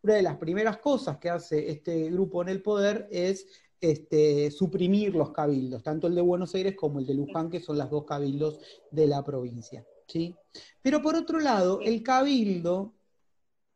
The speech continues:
Speaker 1: eh, marca una tradición asamblearia durante toda la década del diez, ¿sí?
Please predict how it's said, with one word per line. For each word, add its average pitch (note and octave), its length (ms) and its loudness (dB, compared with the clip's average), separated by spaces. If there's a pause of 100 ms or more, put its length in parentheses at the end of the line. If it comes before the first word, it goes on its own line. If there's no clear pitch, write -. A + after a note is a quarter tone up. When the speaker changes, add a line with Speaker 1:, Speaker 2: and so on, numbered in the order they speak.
(140)
Speaker 1:
eh, E3+ 440 2
marca G#3+ 680 2
una F#3+ 320 -2
tradición G3 640 -2
asamblearia D#3+ 1080 0
durante C3+ 460 -6
toda D3+ 320 -2
la C#3 100 -4
década C3+ 320 -6
del B2 160 -10
diez, A2 460 -12 (320)
¿sí? E3 300 -4